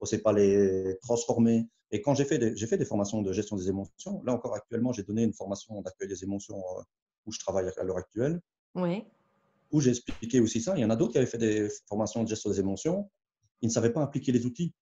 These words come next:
Speaker 1: Parce que c'est difficile d'appliquer les outils quand on te dit, tu dois utiliser l'outil. Donc, en fait, il y a, il y a certaines, euh, formations de gestion des émotions où on dit, euh, il faut que tu essaies de rester toujours, euh,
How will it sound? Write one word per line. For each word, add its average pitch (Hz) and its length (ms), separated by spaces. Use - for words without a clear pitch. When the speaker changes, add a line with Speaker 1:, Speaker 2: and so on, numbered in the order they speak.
Speaker 1:
Parce - 80
que 139 80
c'est 135 100
difficile 156 320
d'appliquer 123 320
les 117 160
outils 196 380
quand 120 100
on 113 40
te 117 60
dit, 160 260
tu 117 60
dois 139 100
utiliser 160 260
l'outil. 151 360
Donc, 143 200
en - 80
fait, 190 160
il 113 40
y 120 40
a, - 80
il 120 60
y - 20
a 117 40
certaines, 147 440
euh, 107 360
formations 110 500
de 101 80
gestion 110 220
des 104 60
émotions 113 240
où 123 60
on 117 40
dit, 156 220
euh, 110 140
il 123 60
faut 160 160
que - 100
tu - 120
essaies 135 180
de 131 80
rester 120 200
toujours, 160 520
euh, 117 220